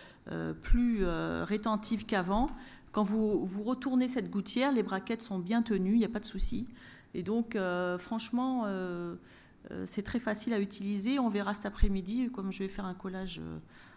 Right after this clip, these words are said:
en freestyle ici, quoi. Euh,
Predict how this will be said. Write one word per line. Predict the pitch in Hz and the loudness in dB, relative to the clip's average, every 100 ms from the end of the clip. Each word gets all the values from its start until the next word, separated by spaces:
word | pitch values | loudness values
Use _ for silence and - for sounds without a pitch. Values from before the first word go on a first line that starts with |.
| - | -16
en | 175 | -14
freestyle | - 196 - 196 185 170 | -10 -10 -8 -6 -6 -4
ici, | 160 - 226 | -4 -6 -6
quoi. | - 208 - - - - | -6 -6 -6 -10 -16 -8
Euh, | 87 85 85 85 62 57 | -4 0 0 0 -2 -4